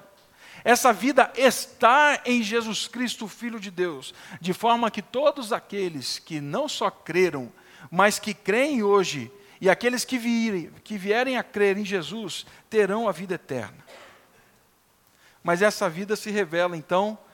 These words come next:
como já tá aí, em, pelo menos dentro do Evangelho de João e dentro dessa Epístola de João, pelo menos de quatro formas,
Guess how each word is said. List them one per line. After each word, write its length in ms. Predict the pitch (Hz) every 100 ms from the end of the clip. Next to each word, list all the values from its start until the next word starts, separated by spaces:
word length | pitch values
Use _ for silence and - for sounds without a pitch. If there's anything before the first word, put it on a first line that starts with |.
| _ _
como 240 | - 165 160
já 160 | 156
tá 160 | 147 160
aí, 280 | 151 190 220 _ _ _ _ _ _ _ _ _
em, 600 | 170 175 175 156 131 104 - _ _ _ _ _ _ _ - _
pelo 260 | 233 254 196
menos 640 | 175 190 131 - - - _ _
dentro 260 | 135 139 131
do 60 | 135
Evangelho 400 | 123 120 131 117
de 80 |
João 420 | 113 117 147 139 110 _ _ -
e 100 | 131
dentro 320 | 127 135 -
dessa 580 | 127 120 - 131 107 101 _
Epístola 460 | 170 - 180 - 139
de 60 |
João, 360 | 127 147 170 117 - _ - - _ _
pelo 220 | 220 240 190
menos 300 | 196 220 185
de 80 |
quatro 380 | - 208 214 214
formas, 800 | - 175 170 147 98 - - -